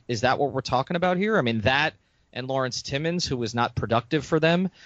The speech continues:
And now you have a full year of a better running back situation, in my opinion,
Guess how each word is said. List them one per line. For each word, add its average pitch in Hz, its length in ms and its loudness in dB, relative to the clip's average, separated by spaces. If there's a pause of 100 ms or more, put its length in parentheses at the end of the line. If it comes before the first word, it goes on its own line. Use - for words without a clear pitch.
(320)
And 127 360 2 (240)
now 143 220 2
you 170 180 2
have 147 440 2 (240)
a 123 80 -2
full 196 320 -2
year 143 480 0 (360)
of 120 440 2 (200)
a 127 80 2
better 147 280 4
running 139 260 0
back 110 220 -4
situation, 104 640 -6
in 101 100 -4
my 98 160 -4
opinion, 95 480 -6